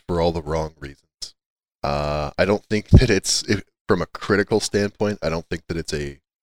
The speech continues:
a amazing episode in terms of how it was put together, but it's also better than, it's also better than average. So I'm gonna, I'm gonna give it a four, but that's a pretty inflated score. It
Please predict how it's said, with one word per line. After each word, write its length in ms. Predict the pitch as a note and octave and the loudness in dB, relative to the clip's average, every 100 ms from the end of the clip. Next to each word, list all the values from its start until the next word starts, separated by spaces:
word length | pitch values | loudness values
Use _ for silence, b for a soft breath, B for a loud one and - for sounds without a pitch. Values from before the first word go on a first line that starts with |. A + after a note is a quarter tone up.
| _ _ _ _ | _ _ _ _
a 180 | C#2 C#2+ - _ _ _ _ - | -6 -6 -12 _ _ _ _ -6
amazing 640 | E2+ D#2 D#2+ E2 E2+ F2 | -6 -6 -6 -4 -6 -6
episode 640 | D#2+ - F2+ - E2+ E2 - | -6 -6 -6 -2 -2 -2 -6
in 80 | D2+ | -16
terms 320 | - D#2+ D#2 | -12 -12 -10
of 160 | D2 C#2 _ - | -10 -12 _ -14
how 200 | - D#2+ | -6 -4
it 60 | - | -6
was 120 | D#2 | -10
put 220 | - - | -12 -12
together, 560 | D#2+ F2 F#2+ G2+ G2+ - _ _ _ _ | -6 -2 2 4 2 0 _ _ _ _
but 80 | C#3+ | 0
it's 120 | D3+ | 2
also 320 | G#3 G#3+ F#3 D3 | 2 2 4 2
better 360 | - G#2+ A2 | 4 6 6
than, 400 | G2 G2 F2+ F2 - _ _ _ _ | 4 2 -2 -10 -14 _ _ _ _
it's 60 | - | -6
also 200 | F#3+ D#3 - | -4 -4 -2
better 200 | F2+ E2 | 0 0
than 220 | D#2 D2+ - | -2 -8 -8
average. 720 | C2+ C#2+ - C#2 C2 - - - | -6 -6 -6 -10 -6 -6 -6 -6
So 160 | - | -4
I'm 100 | F#2 | 0
gonna, 220 | B2+ C3+ - - | 0 0 -4 -8
I'm 120 | A#2+ | -2
gonna 140 | C#3+ C#3+ | 0 4
give 180 | C3+ B2 | 4 4
it 60 | |
a 80 | A#2+ - | 2 2
four, 400 | A#2 A2+ A2 A2 _ _ _ _ _ _ | 4 8 8 6 _ _ _ _ _ _
but 240 | G2 F#2 F2+ _ _ _ _ _ | 4 4 4 _ _ _ _ _
that's 200 | - G#2+ | 0 2
a 60 | G2+ | 0
pretty 300 | - A#2+ G2+ | 0 2 2
inflated 520 | F2+ - G2+ F#2 F2 - _ _ _ - | 0 2 4 4 2 -4 _ _ _ -8
score. 480 | - - F2+ F2 F2 | -4 2 4 6 4
It 140 | - | 0